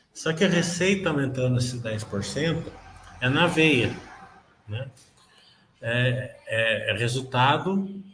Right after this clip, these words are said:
é, líquido, né? Caixa. A dívida aumentando não interfere nada pra ela, porque a dívida vai ser paga, se for paga, né? Porque eles ficam, é, é uma empresa que gosta de dívida, né? Eles ficam rolando a dívida.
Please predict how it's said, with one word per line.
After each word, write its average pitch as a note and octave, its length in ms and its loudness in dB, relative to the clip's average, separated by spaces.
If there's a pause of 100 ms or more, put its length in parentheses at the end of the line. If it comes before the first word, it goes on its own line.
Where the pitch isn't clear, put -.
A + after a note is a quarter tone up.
(420)
é, A2+ 680 -4
líquido, C#3 440 2
né? A#2 220 -2
Caixa. C#3 440 2 (920)
A C#3 120 2
dívida E3 420 4
aumentando C3+ 560 4
não D3 120 0
interfere E3+ 460 0
nada F3 360 4
pra A#2+ 200 0
ela, G#2+ 200 2
porque A#2 180 -2
a A#2+ 40 4
dívida D3 260 0
vai C#3+ 80 4
ser B2+ 260 0
paga, A#2 480 4 (240)
se - 260 -2
for B2+ 300 2
paga, C3 320 6
né? A2+ 100 -2
Porque A2 140 -4
eles G#2 180 -2
ficam, A2 480 -6 (540)
é, G#2+ 240 -8
é A2+ 80 0
uma A#2 140 4
empresa A#2 420 2
que G#2 180 -6
gosta A#2+ 400 4
de G#2 140 -2
dívida, B2 480 -2
né? B2 60 0
Eles A2+ 160 -2
ficam G#2 240 -10
rolando A2+ 400 0
a G#2 40 -2
dívida. C3+ 360 -8